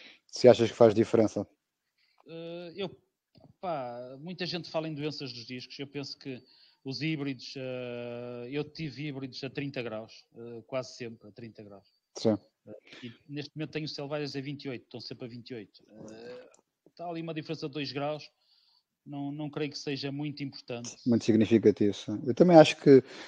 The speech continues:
Speaker 1: é assim, lê-se bastante que os selvagens conseguem estar a temperaturas um pouco mais baixas, não é?
Speaker 2: Eu posso dizer que há relatos, eu, eu agora não vou falar em pessoas, eh,
Speaker 1: Sim, sim.
Speaker 2: mas há relatos que existem selvagens, eh, na, na natureza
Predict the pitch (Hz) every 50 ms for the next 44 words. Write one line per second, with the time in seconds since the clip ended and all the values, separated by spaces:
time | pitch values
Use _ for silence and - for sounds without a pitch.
0 | - - - 139 - - 110 110 107 104 104 110 127 143 135 - - 123 - -
1 | 131 131 143 - - 123 - 123 117 101 110 113 117 127 123 110 - - - 120
2 | 107 - 120 107 113 110 101 120 113 107 95 110 101 110 104 - 117 110 110 113
3 | 98 - 120 113 - 110 110 113 113 101 95 104 101 98 98 - - 98 92 -
4 | - 92 92 98 107 110 _ _ _ _ _ _ _ _ _ _ _ _ _ _
5 | _ _ _ - 160 147 - - 170 160 143 - - - 147 135 113 143 151 147
6 | 151 _ - 147 147 139 135 131 127 - - 143 139 123 135 131 131 127 - -
7 | - 123 120 120 117 113 120 120 117 127 127 131 131 113 117 117 117 120 113 110
8 | 110 110 107 95 _ _ - 110 107 110 113 117 - - - 98 95 95 110 113
9 | 110 107 - - 107 101 - - - _ _ _ _ _ _ _ _ _ _ _
10 | - 135 139 131 127 131 117 113 - - - - _ 120 113 110 113 117 120 117
11 | 147 135 - 143 139 - 147 135 123 139 143 147 147 139 - - 139 131 135 135
12 | 131 131 135 131 131 127 120 120 127 131 135 131 - 135 131 143 147 139 143 156
13 | 151 143